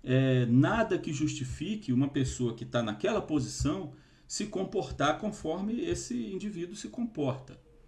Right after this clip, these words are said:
né? Eu quero lembrar aqui o presidente Michel Temer, que ele foi muito xingado também no Twitter, muito debochado, muito esculhambado, passou por um processo de impeachment, não sei se vocês se lembram,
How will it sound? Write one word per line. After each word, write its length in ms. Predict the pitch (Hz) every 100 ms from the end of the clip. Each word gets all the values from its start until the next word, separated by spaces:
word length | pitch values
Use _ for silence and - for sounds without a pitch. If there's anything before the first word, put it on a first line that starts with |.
| - - - _ -
né? 240 | 113 - - -
Eu 140 | 143
quero 240 | 143 196 214
lembrar 420 | 185 139 139 131
aqui 560 | - - 135 370 - - - -
o 140 | 123
presidente 540 | 123 127 127 117 110 113
Michel 280 | 104 101
Temer, 460 | - 123 160 139 98 -
que 80 | 135
ele 120 | 131
foi 420 | - 151 156 - - - - -
muito 460 | 127 190 294 277
xingado 560 | - 214 139 127 135 123
também 260 | 117 113 117
no 80 |
Twitter, 460 | - 104 120 147 117
muito 400 | 117 220 220 170
debochado, 800 | 151 147 131 - - 127 131 110
muito 300 | 127 220 -
esculhambado, 880 | 135 - 165 131 127 151 135 127 113 - - - - -
passou 560 | 214 202 - 180 214
por 120 | 208 180
um 60 |
processo 420 | 170 147 139 139
de 80 | 147
impeachment, 520 | 131 127 143 151 120 107
não 60 |
sei 180 | 110 131
se 100 | 131
vocês 340 | 113 113 107 -
se 100 | -
lembram, 440 | 120 131 143 147